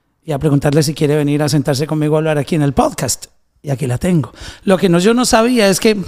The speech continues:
ha sido directora de una escuela de aviación, <laughs> eh, D J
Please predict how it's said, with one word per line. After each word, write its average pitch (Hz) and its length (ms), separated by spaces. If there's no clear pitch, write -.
ha 190 140
sido 214 920
directora 170 540
de 240 60
una 226 100
escuela 233 320
de 226 80
aviación, 170 600
<laughs> - 880
eh, - 380
D 208 320
J 254 80